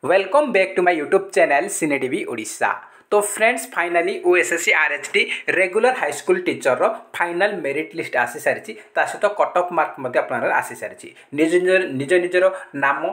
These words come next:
ଲିଷ୍ଟରେ ଅଛି କି ନାହିଁ ନିହାତି check କରନ୍ତୁ। ଆପଣମାନଙ୍କର, ଅ, ଖୁବ୍ ଶୀଘ୍ର appointment letter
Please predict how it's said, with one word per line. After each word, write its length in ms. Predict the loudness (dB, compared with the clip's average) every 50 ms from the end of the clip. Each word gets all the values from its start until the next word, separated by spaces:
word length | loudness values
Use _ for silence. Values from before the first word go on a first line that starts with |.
| -6 -6 -8
ଲିଷ୍ଟରେ 260 | -8 -6 0 2 2 2
ଅଛି 120 | 2 -4 -10
କି 60 | -6 -6
ନାହିଁ 120 | -6 -6 -6 -12 -18 -10 -6 -6
ନିହାତି 260 | -2 -2 0 0 0 0 2 0
check 200 | 0 0 0 -2
କରନ୍ତୁ। 300 | -2 -2 -2 -2 -4 -6 -6 -8 -10 -16 -10 _ -6
ଆପଣମାନଙ୍କର, 400 | -6 -4 -4 -4 -4 -2 -2 -2 -2 -2 -4 -10 -18 -6 -4 -2
ଅ, 40 | -2 -2 0
ଖୁବ୍ 160 | 0 0 0 0
ଶୀଘ୍ର 180 | -2 0 2 2 2 2 -2 -10 -18 _ _ -4 -4
appointment 420 | -2 -2 -2 -2 0 -2 -2 -4 -8 -18 _ _ _ _ _ _ _ -4 -2
letter 240 | -2 0 0 0